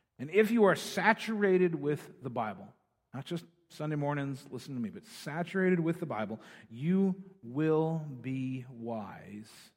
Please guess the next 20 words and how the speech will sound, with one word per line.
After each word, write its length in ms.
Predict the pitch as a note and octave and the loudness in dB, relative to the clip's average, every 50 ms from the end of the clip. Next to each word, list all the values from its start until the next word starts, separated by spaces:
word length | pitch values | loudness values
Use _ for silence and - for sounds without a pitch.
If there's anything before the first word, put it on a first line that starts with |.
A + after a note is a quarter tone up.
| _ _ _ _ _ _ _ _ _ _ _ | _ _ _ _ _ _ _ _ _ _ _
You 140 | - A#2+ C3 | -8 -6 -6
will 400 | C3+ B2+ C3 D3 D#3 E3 E3+ E3+ | -6 -2 0 4 4 6 6 4
have 300 | E3 D#3 D3 C#3 C3 C3 | 2 0 -2 -2 -2 -2
understanding 1300 | - - C#3+ C#3 B2+ B2 A#2 - - - - C#3+ D3+ D#3 D#3 D3+ C#3 A2 G2 F#2+ F#2+ G2+ A2+ B2+ C#3 - _ _ _ _ _ _ _ _ _ _ _ _ _ _ _ _ _ _ _ | -4 -8 -8 -8 -8 -8 -10 -12 -14 -16 -12 -8 -6 -4 -4 -4 -4 -4 -6 -8 -8 -8 -8 -8 -10 -14 _ _ _ _ _ _ _ _ _ _ _ _ _ _ _ _ _ _ _
to 60 | _ _ | _ _
what 160 | - G2+ F#2 | -20 -18 -12
the 60 | - | -10
will 200 | A#2 G#2+ G#2 G2+ | -8 -6 -6 -6
of 60 | G2+ F#2+ | -6 -6
the 60 | G2+ | -6
Lord 340 | G#2 A2 A2 G#2+ G2 F#2+ E2+ - | -6 -4 -4 -6 -6 -8 -12 -18
is. 80 | - - - - _ _ _ _ _ _ _ _ _ _ _ _ _ _ _ _ _ _ _ _ _ _ _ _ - - A2 | -18 -20 -20 -20 _ _ _ _ _ _ _ _ _ _ _ _ _ _ _ _ _ _ _ _ _ _ _ _ -20 -16 -8
God 400 | G#2 B2 B2 C3 C3+ C3+ C3 A2 - - - - _ - | -4 -2 0 2 2 2 0 -2 -8 -18 -20 -20 _ -8
also 340 | - C3+ C#3 B2+ - D3 C3 | -4 -4 -4 -4 -4 -4 -4
invites 400 | A#2+ A#2+ - C#3 C#3 C3+ - - | -4 -4 -2 -2 -2 -2 -2 -4
us 120 | D3+ - - | -8 -8 -8
to 120 | - - - - | -12 -12 -8 -4
ask 340 | F#3 F#3 F#3 F3 - - - | -2 -2 -2 -2 -6 -12 -16
for 160 | - - C3+ | -8 -8 -6
wisdom. 380 | A#2+ A2+ G2 F2 - F2+ F#2 | -4 -4 -6 -8 -10 -16 -18